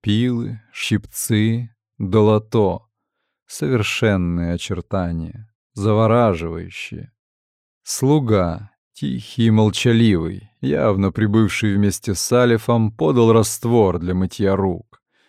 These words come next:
Сам же маг склонился над телом, повернул голову влево, вправо, приоткрыл рот, коснувшись затянутой черной пленкой зубов. «Он жив», — зачем-то сказал Ирграм.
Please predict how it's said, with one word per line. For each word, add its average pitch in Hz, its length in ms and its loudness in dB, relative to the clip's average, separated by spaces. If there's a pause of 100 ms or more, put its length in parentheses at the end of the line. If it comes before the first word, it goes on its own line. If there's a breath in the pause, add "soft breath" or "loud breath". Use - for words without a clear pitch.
(140)
Сам 135 420 -6
же 135 200 0
маг 135 340 2
склонился 120 680 0
над 110 280 0
телом, 92 520 0 (300)
повернул 143 640 4
голову 90 800 0
влево, 113 600 0 (320 loud breath)
вправо, 110 840 0 (200)
приоткрыл 135 600 2
рот, 104 440 2 (160)
коснувшись 110 680 0
затянутой 107 760 0
черной 107 560 2
пленкой 95 580 -2
зубов. 92 680 -6 (720)
«Он 120 260 2
жив», — 104 600 0 (600)
зачем-то 104 680 -4
сказал 110 580 0
Ирграм. 92 580 -2